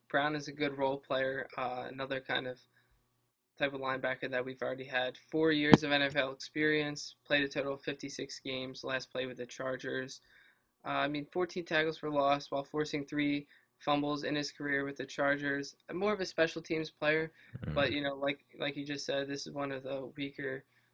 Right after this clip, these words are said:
Speaker 1: uh, positions on the Eagles, so I think he may have his chance to prove himself,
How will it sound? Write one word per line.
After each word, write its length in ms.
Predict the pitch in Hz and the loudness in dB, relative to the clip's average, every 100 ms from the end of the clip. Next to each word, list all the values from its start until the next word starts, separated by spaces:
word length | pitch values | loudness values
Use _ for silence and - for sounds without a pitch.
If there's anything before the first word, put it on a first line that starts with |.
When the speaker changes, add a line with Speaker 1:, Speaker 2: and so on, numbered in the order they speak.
| _ - | _ -12
Speaker 1:
uh, 220 | 135 127 | -6 -6
positions 500 | - 143 135 143 139 | -6 -4 -2 -2 2
on 140 | 139 | 2
the 80 | 143 | 4
Eagles, 360 | 143 143 143 - | 0 0 -4 -2
so 280 | 135 135 - - _ - | -2 -4 -6 -20 _ -2
I 100 | 147 | 2
think 160 | 160 | 2
he 80 | 160 | 2
may 200 | 147 151 | 2 4
have 140 | 147 | 4
his 300 | 151 139 - - _ - | 0 -4 -6 -12 _ -2
chance 280 | 151 143 | 0 0
to 60 | 139 | -4
prove 220 | - 151 | -4 -2
himself, 560 | 151 151 147 143 147 | -2 -4 -2 -2 -2